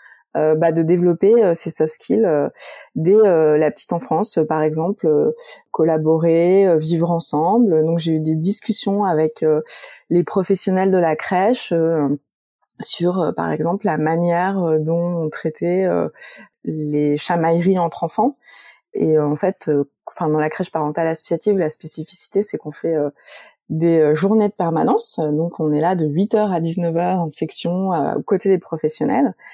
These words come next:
Et un jour, moi, j'avais remarqué qu'à chaque fois qu'il y avait un enfant qui pleurait, tous les enfants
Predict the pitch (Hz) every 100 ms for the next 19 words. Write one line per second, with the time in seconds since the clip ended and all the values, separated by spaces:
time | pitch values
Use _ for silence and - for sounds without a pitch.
0 | - - - - - 175 170 170 226 254
1 | 202 185 170 170 175 180 240 262 202 165
2 | 165 175 - 220 - 170 160 165 180 185
3 | 226 220 190 - 165 175 254 392 - -
4 | _ - 285 269 220 208 - 214 240 285